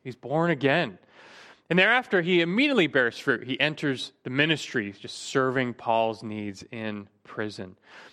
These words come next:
Paul had come to regard him as, as a special child in the faith, a beloved brother. And Paul knew, however, that Onesimus needed to be reconciled to Philemon, whom he had wronged and likely stolen from,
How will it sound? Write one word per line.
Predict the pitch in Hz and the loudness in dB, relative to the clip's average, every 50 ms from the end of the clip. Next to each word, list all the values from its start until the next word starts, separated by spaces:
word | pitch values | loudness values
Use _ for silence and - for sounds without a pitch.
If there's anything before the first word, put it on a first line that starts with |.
| _ _ _ | _ _ _
Paul | - 160 196 240 | 4 6 6 6
had | - - | 4 4
come | - 214 240 240 | 4 4 4 6
to | 240 | 4
regard | 202 170 135 147 151 180 226 247 | 4 4 4 4 4 4 4 4
him | 202 170 | 2 2
as, | 156 143 135 - - | 2 2 2 -2 -8
as | - - 143 | -10 -8 -8
a | 127 | -8
special | - - - 175 170 - 180 143 | -8 -8 -8 -8 -4 -2 -4 -4
child | - - - - - 127 127 139 147 151 160 151 | -4 -6 -10 -8 -2 0 2 2 2 2 0 -2
in | 143 | -4
the | 123 110 | -6 -6
faith, | - - - 139 147 151 156 156 - - _ - _ _ _ - | -6 -2 0 0 2 2 0 -2 -6 -14 _ -20 _ _ _ -8
a | 127 | -4
beloved | 107 131 131 151 160 156 143 117 | 0 4 4 6 6 4 0 -2
brother. | 107 120 123 131 143 165 214 262 285 269 - - _ _ _ _ _ _ _ _ _ _ _ _ _ _ _ _ _ _ | 0 2 4 6 6 6 4 2 2 0 -4 -14 _ _ _ _ _ _ _ _ _ _ _ _ _ _ _ _ _ _
And | 143 131 | -14 -2
Paul | - - 190 220 240 226 190 | 2 4 6 6 6 4 2
knew, | 165 160 196 247 254 170 139 135 151 175 170 - _ | 2 2 4 4 4 4 4 2 2 0 -6 -12 _
however, | - 143 127 123 123 120 117 127 131 175 175 - _ _ _ _ _ _ _ _ _ _ _ _ _ _ _ _ _ - _ _ _ | 0 2 2 4 2 2 2 0 0 0 -4 -10 _ _ _ _ _ _ _ _ _ _ _ _ _ _ _ _ _ -20 _ _ _
that | 156 143 131 | 4 4 4
Onesimus | 123 131 151 160 - - 156 139 131 - - | 4 2 2 0 2 0 0 0 0 -2 -4
needed | 131 139 147 151 156 143 - | -2 -2 0 0 0 -2 -4
to | 151 131 | -6 -4
be | 120 123 120 | -2 -2 -2
reconciled | 110 101 104 107 120 120 131 - - 135 123 110 - - 110 98 95 92 95 92 95 _ _ _ _ _ _ _ _ _ _ _ _ | -2 -2 -2 2 2 2 2 2 -2 -6 -6 -6 -4 -2 0 0 0 0 -2 -6 -10 _ _ _ _ _ _ _ _ _ _ _ _
to | - - 123 | -6 -6 -4
Philemon, | - - 110 104 101 101 98 95 92 87 90 - | 0 0 0 0 -2 -4 -8 -10 -10 -12 -12 -8
whom | - 135 127 123 | -6 -4 -2 0
he | 131 | 2
had | 123 113 110 | 2 2 4
wronged | 113 123 127 127 135 143 170 185 | 4 4 4 4 4 2 2 2
and | 180 175 | 2 4
likely | 180 180 185 180 - 190 175 160 147 - - - _ _ | 4 4 2 2 2 2 4 4 2 0 -6 -14 _ _
stolen | - - - - 170 180 220 208 180 156 | -18 -8 0 2 4 4 4 2 2 0
from, | - - 131 117 120 139 185 196 | 0 0 2 2 2 0 -2 -6